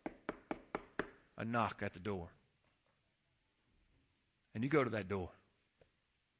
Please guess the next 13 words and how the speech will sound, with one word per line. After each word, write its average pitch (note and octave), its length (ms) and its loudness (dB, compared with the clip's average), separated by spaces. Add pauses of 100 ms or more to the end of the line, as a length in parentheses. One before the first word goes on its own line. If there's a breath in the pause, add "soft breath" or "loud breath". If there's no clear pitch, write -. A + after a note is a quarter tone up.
(1000)
And A2 80 -10
standing B2 320 4
on A#2 140 2
the G#2+ 80 0
other A2 140 0
side F2+ 340 -4 (2250)
is G2+ 120 -6
that A2 260 -4
dead G#2+ 240 4
loved F#2+ 260 -4
one F#2 240 -6
of F2+ 100 -8
yours. F#2 380 -6